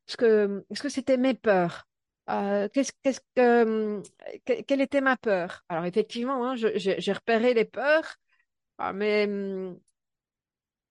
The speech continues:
c'est-, c'était vraiment des peurs qui, qui, qui, qui venaient toucher à, j'ai envie de dire, mon intégrité, c'est le mot qui vient. Euh, qu'est-ce que ça dit de mon alignement ? Ça m'a permis de revenir à, mais à quoi je me suis engagée vis-à-vis de, de ces personnes-là ?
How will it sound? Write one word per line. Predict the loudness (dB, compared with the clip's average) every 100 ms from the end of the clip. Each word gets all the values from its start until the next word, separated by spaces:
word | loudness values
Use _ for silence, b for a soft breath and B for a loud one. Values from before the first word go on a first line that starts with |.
| _
c'est-, | -8 -6 -2 -4
c'était | -2 0 2
vraiment | 2 0 2
des | 0
peurs | 0 0 0
qui, | -6 -6 -2 -4 -6 _ -20
qui, | -20 _
qui, | _ -20 -18
qui | -14
venaient | -4 -4
toucher | -4 -2 2 4
à, | 4 2 -2
j'ai | -2 0
envie | 0
de | 0
dire, | 0
mon | 0
intégrité, | -2 -2 -2 -4 -2 -4
c'est | -4
le | -4
mot | -2
qui | -4 -6
vient. | -8 -10 _ _ _ _ _ _ _ _ -2
Euh, | 0 0 0 -4 -8 B B B
qu'est-ce | -4 0
que | 2
ça | 2
dit | 2 2
de | 4
mon | 2 4 2
alignement ? | 2 2 2 2 2 0 -6 -12 _
Ça | -6
m'a | -2
permis | 0 2 2
de | 2
revenir | 2 4 0 0
à, | 0
mais | 0
à | 0
quoi | -2 -4
je | -4
me |
suis | -4
engagée | -4 0 0 2 -2
vis-à-vis | -2 -2 -2 -2
de, | -2 -2 -4
de |
ces | -4 -4
personnes-là ? | -4 -6 -4 -2 -2 -4